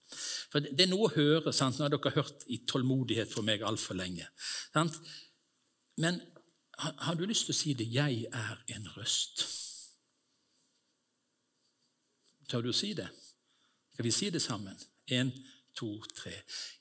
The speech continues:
«Jeg er en røst.» Si det en gang til. «Jeg er en røst.» Og når ordet får lov å komme inn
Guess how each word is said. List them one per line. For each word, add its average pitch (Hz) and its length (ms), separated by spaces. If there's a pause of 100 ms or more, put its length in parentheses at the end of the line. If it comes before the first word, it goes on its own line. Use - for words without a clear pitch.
«Jeg 139 440 (440)
er 113 360 (240)
en 98 280 (320)
røst.» - 520 (1800)
Si 147 160
det 143 100
en 143 120
gang 131 100
til. 185 220 (800)
«Jeg 147 640 (400)
er 127 440 (120)
en 117 360 (380)
røst.» - 600 (1800)
Og 135 160
når 139 140 (260)
ordet 170 540 (840)
får 127 160
lov 123 360 (120)
å 131 80
komme 123 320
inn 131 300